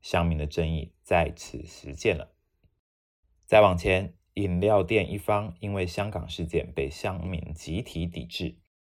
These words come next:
更有脸书粉专送验该店茶叶。你说乡民的正义实践了？再往前呢，大阪外交官之死，不，那不是正义。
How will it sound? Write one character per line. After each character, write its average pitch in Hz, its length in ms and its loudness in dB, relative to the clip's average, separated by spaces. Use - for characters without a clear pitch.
更 143 120 6
有 123 140 4
脸 110 180 4
书 123 160 0
粉 95 160 2
专 80 240 2
送 98 240 -2
验 85 180 0
该 87 220 2
店 82 240 -2
茶 - 240 -10
叶。 78 300 -2
你 85 100 -2
说 90 440 4
乡 90 320 0
民 82 160 0
的 73 80 -2
正 85 200 2
义 78 140 -2
实 71 380 -6
践 73 240 -2
了？ - 180 -14
再 104 180 6
往 87 180 4
前 87 280 -4
呢， 113 240 0
大 92 200 6
阪 80 280 -2
外 82 180 2
交 80 240 0
官 98 280 2
之 95 200 -8
死， - 340 -16
不， 175 320 6
那 143 180 4
不 101 120 2
是 92 160 0
正 87 200 4
义。 80 240 -4